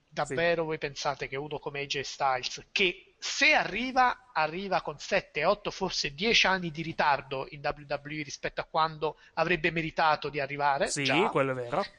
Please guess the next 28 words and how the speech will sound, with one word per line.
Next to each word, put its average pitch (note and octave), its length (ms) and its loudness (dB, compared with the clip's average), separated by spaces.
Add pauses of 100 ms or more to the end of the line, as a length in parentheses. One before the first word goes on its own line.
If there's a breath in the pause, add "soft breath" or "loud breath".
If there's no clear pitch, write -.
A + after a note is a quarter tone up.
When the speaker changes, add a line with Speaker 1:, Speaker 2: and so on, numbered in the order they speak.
(680)
Speaker 2:
Io C4 180 8
toglierei, A3+ 440 12
toglierei A#3 400 12
il G#3+ 60 4
se F#3+ 280 10
arriva, D#3+ 440 10
perché C#3 240 4
l'han C#3+ 160 6
to-, F#3+ 140 8
Speaker 1:
Dalla D3+ 180 10
Speaker 2:
l'han D#3+ 80 12
Speaker 1:
sera - 180 12
alla F#3 160 12
Speaker 2:
tolto, D3 180 10
Speaker 1:
mattina G3+ 760 -2
gli D3 80 0
Speaker 2:
l'han D3 120 10
Speaker 1:
fai E3 140 6
vincere D#3 420 -2
una C#3+ 220 -4
Rumble A#3+ 480 4
titolata, D#3+ 680 0 (420)
gli F3 200 -2
dai G3+ 260 6
la E3+ 120 6
cintura G3+ 560 4
di E3+ 120 -6
campione C#3 720 -6